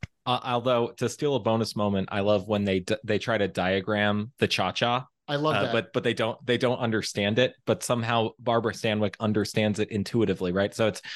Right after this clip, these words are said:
Speaker 1: right, what, what is one, what is the thing maybe the most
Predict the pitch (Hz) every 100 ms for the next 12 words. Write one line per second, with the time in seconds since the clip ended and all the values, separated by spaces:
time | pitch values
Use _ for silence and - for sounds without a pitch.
0 | - - 123 - _ 135 147 - 139 165
1 | 175 143 156 147 135 170 170 - - 117
2 | 127 - 139 143 127 127 127 117 110 110
3 | 113 101 - -